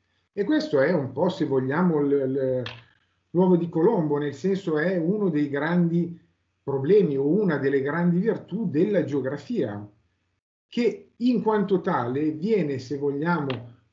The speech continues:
collegata direttamente alla cartografia, viene spesso definita come la scienza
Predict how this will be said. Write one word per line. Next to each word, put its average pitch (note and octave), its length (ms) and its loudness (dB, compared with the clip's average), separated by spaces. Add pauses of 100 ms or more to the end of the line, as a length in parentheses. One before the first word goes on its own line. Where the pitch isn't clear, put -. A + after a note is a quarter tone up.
collegata G3 680 2
direttamente D3+ 840 -2
alla C#3 240 -2
cartografia, C3 1120 -4 (1000)
viene G#3 240 2
spesso G#3+ 320 2
definita E3+ 500 2
come D3+ 220 -2
la C#3+ 120 0
scienza G3 680 -4